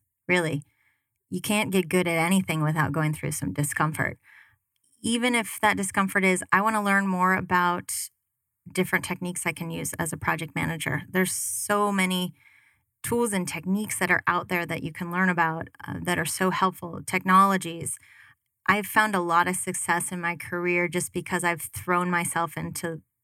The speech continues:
opportunities around me and I've forced myself to learn new things. Um, I think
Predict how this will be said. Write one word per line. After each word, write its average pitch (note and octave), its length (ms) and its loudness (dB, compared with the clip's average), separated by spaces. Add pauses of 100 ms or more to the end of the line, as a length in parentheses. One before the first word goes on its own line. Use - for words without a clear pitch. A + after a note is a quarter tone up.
opportunities E3 600 -4
around D#3 300 -2
me - 200 -4
and D#3+ 120 -4
I've D#3 220 -6 (600)
forced G3 340 0
myself F3+ 400 2
to F3+ 140 -2
learn F3 720 0 (340)
new F3 180 -2
things. E3 600 -2 (400)
Um, D#3+ 380 -6 (600)
I F3 80 -2
think F#3+ 280 2